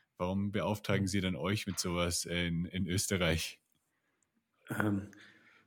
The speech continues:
Speaker 2: gute Frage. Hm.
Speaker 1: <laughs> Ihr seid
Speaker 2: Nein,
Speaker 1: wahrscheinlich
Speaker 2: Scherz.
Speaker 1: einfach ziemlich gut.
Speaker 2: <laughs> Äh, ja, Scherz beiseite. Ich glaube, wir sind einfach ein bisschen anders.
Speaker 1: Ja.
Speaker 2: Ma-, manche Dinge, die wir machen,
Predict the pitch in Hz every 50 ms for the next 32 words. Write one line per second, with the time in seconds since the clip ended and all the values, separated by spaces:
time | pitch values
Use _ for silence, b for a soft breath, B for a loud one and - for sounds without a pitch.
0 | b - - 131 127 - 151 - - 123 120 127 139 131 - 107 104 98 110 131
1 | 139 127 110 110 107 107 107 - 117 104 - 110 - - - - - - - -
2 | - 294 - - - - - 110 98 98 107 104 113 117 120 117 120 117 113 117
3 | 101 110 113 113 113 110 - - 117 113 113 - - 175 165 151 113 - - 117
4 | - - - 175 - - - - - - B B B 196 175 190 180 B B -
5 | - - - 123 120 120 117 117 120 - 131 117 101 101 - - 120 117 - -
6 | 131 - - 175 165 - 156 147 147 - 160 151 - 156 - - 143 135 147 147
7 | 139 131 - 170 165 143 139 151 135 135 - 147 147 147 147 - 123 151 165 147
8 | 123 135 135 - - B B B B B B B B - 104 107 104 - 151 143
9 | 139 - - 127 135 143 - - 151 135 151 147 156 151 151 151 143 135 143 135
10 | 127 131 135 131 - 151 143 143 -